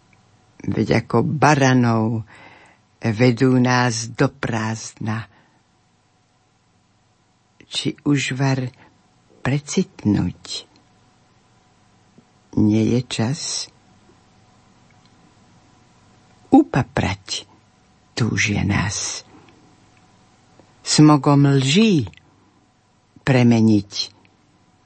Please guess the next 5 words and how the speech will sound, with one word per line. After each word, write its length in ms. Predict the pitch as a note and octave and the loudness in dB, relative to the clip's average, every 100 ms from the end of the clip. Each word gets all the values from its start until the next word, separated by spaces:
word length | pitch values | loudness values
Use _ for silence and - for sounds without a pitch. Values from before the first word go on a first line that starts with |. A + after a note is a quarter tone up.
| _ _ _ _ _ _ _ _ _ | _ _ _ _ _ _ _ _ _
Zasypať 1040 | - F#3 A#3 - A#3 - A#2+ A2 - - - | -2 2 2 2 0 2 -2 -2 -12 -20 -2
pramene 500 | C#3+ C#3+ C#3+ B2+ A#2+ | 2 4 6 4 2
hlbokých 640 | G#2 C#3 C3 A#2+ C3 A2+ | 2 0 0 -2 -2 -2
svedomí. 880 | - A#2+ C3 A#2+ A2+ A#2 A2 A2 A2 - - - - - _ _ _ _ _ _ _ _ _ _ _ _ _ _ _ - | -2 0 0 2 4 4 4 4 0 -6 -20 -20 -20 -20 _ _ _ _ _ _ _ _ _ _ _ _ _ _ _ 0
Pradávne 840 | C3 C3+ C#3+ D3 D3 C#3 C#3 | 2 2 2 2 2 4 4